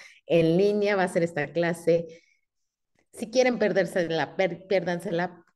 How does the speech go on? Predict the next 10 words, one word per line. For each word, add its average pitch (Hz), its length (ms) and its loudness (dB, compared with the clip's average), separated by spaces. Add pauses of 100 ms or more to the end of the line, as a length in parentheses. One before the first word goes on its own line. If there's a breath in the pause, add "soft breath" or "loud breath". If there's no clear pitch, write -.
(100)
Yo 233 120 8
les 147 200 2
recomiendo 139 720 -2
que 117 120 -4
no, 143 380 -4
porque 151 320 -4
va 147 120 -2
a 165 40 -4
ser 165 460 -6 (120)
brutal. 135 800 -6